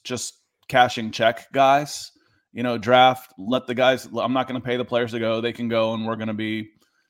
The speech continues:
six and ten our whole times. Now I, I almost think, like, the family ownership stuff, the single person, the personalities, like, a thing of the past. It's almost like the corporations are coming in now, and, and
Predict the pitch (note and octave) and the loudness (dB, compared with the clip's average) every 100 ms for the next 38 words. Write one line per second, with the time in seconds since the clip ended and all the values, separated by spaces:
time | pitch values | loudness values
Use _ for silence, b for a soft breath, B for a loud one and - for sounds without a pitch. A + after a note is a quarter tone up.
0 | - - C#3 - A#2+ A#2+ A#2 C3 A#2 B2+ | -12 -8 -8 -6 -6 -4 -4 0 0 2
1 | C3+ C3+ C3 C#3 C#3+ D3 A2+ D3 F#3+ F3+ | 2 0 -4 -2 0 -2 -4 0 2 2
2 | - - C#3 D3+ C#3+ - C#3+ C3+ C3 - | 0 0 0 0 -4 -4 -2 0 0 -2
3 | _ _ _ _ _ - B2+ - C#3 D#3 | _ _ _ _ _ -10 -10 -6 -4 -2
4 | E3 D3 C3 C3 - A#2+ - - A#2+ A2+ | -4 -4 -4 -4 -6 -8 -8 -2 2 2
5 | - G#2+ - B2+ C3 B2+ A#2+ - A2+ A2 | -2 -14 -8 -6 -4 -4 -4 -4 -8 -8
6 | G2+ A#2+ - A2+ A2+ A#2 A2+ G#2 - - | -6 -6 -6 -4 -2 -2 -2 -8 -10 -10
7 | A2 G#2+ C3+ C#3 A2+ - G2 F#2 - - | -10 -8 -6 -4 -4 -6 -4 -4 -6 -16
8 | - - B2 B2 B2 A2+ - - C3 B2 | -18 -8 -6 -6 -6 -10 -10 -8 -6 -4
9 | A2+ A#2 A2+ A2 G2+ - A2 G#2+ G#2 G2+ | -4 -6 -6 -10 -12 -10 -8 -6 -8 -8
10 | G2 F#2+ E2 G2+ F2+ - G2+ | -6 -4 -6 -8 -12 -12 -14